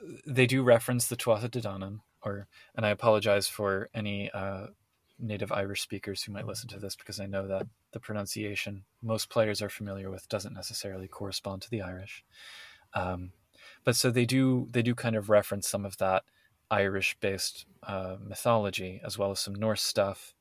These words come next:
'cause Ars Magica is localized in Europe. And you do see the distinctions between noble and commoner,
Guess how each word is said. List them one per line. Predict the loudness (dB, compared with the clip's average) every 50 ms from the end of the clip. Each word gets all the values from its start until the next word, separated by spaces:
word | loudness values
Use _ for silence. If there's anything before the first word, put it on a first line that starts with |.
| -4 -4
'cause | -4 -2
Ars | -2 -4 -4 -4
Magica | -6 -6 -6 -6 -6 -6
is | -6 -4 -4
localized | -6 -6 -6 -8 -10 -8 -8 -8 -8 -8
in | -8 -6
Europe. | -6 -6 -6 -8 -8 _ _ -20 _ _ _ -20 -20 -20 -20 _ _ _ 0
And | 2 4 4
you | 4 4 4
do | 2 2 0 2
see | 2 0 0 0 0 0 0 0 0 -2 -2 -4 -8 _ _ _ _ -6
the | -6
distinctions | -4 -2 -2 -2 -2 -2 -2 0 -2 -2 -2 -2 -4
between | -8 -8 -8 -6 -6 -6 -4 -4 -4 -4 -6 -6 -8 -4
noble | -2 0 2 2 2 0 -2 -2 -4
and | -4 -6 -8
commoner, | -10 -6 -4 -2 -2 -2 -2 -2 -2 -2 -2 -2 -4